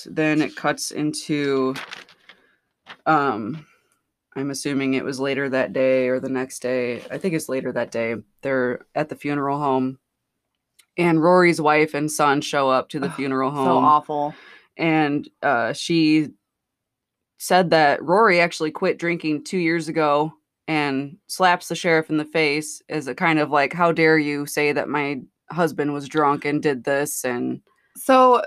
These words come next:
Speaker 2: this part, we're like, "Okay," 'cause she's like, "Is that what you're telling people? You're telling people my husband was drunk?" It's like, "Ma'am, everyone saw your husband
Speaker 1: Mm-hmm.
Speaker 2: with a shotgun pointing it at the sheriff. Like, people are gonna assume there was something wrong with them." It wasn't,
Speaker 1: Right. It's not a
Speaker 2: she's
Speaker 1: normal
Speaker 2: just,
Speaker 1: thing to
Speaker 2: right,
Speaker 1: do.
Speaker 2: she's just taking out her anger on the sheriff.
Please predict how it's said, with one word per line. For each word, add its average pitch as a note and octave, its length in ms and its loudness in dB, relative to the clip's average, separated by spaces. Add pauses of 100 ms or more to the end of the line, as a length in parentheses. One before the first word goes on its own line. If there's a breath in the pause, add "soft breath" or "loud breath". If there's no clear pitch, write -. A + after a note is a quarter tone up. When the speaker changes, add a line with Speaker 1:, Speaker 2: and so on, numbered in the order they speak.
Speaker 2:
this C#4 240 2
part, A#3+ 440 4
we're G3+ 140 2
like, G3 280 2 (100)
"Okay," F#3+ 440 0
'cause F#3+ 160 -10
she's G#3+ 220 -10
like, F#3 220 2
"Is G3+ 80 0
that C#4+ 220 4
what C#4+ 100 0
you're D#4 180 0
telling D4+ 400 2
people? D#4 500 0
You're C#4 200 0
telling D4+ 320 4
people D4+ 240 0
my C4+ 140 4
husband C#4 340 2
was B3 140 0
drunk?" C4 260 2
It's C4 120 -8
like, A3+ 140 -4
"Ma'am, B3 320 2
everyone C#4+ 380 2
saw G#3+ 340 4
your B3+ 200 2
husband D4+ 600 0
Speaker 1:
Mm-hmm. F#3+ 380 2
Speaker 2:
with F#3+ 180 4
a G3 60 0
shotgun C4 480 2
pointing A3 320 -2
it G#3 60 0
at G3 160 -2
the F#3 60 -8
sheriff. G3 320 0
Like, F3 200 -2 (160)
people E4 180 0
are E4+ 60 2
gonna C4 160 2
assume B3 400 2
there G3 80 4
was F#3+ 100 0
something C4+ 300 2
wrong A3+ 260 4
with G#3 160 -2
them." F3 220 0
It F3+ 60 0
wasn't, - 20 4
Speaker 1:
Right. G#3 480 6
It's F#3 200 -4
not A#3+ 220 6
a A3+ 60 2
Speaker 2:
she's G3+ 100 2
Speaker 1:
normal A3 380 4
Speaker 2:
just, G3 80 -16
Speaker 1:
thing G#3+ 160 -4
to F#3 100 0
Speaker 2:
right, E3+ 220 2
Speaker 1:
do. D#3+ 80 -6
Speaker 2:
she's D#3 180 -2
just G#3+ 160 -10
taking F#3+ 280 -4
out F3 100 -2
her D#3+ 120 -8
anger F3 320 -8
on D#3+ 120 -8
the D#3 80 -20
sheriff. D#3 420 -4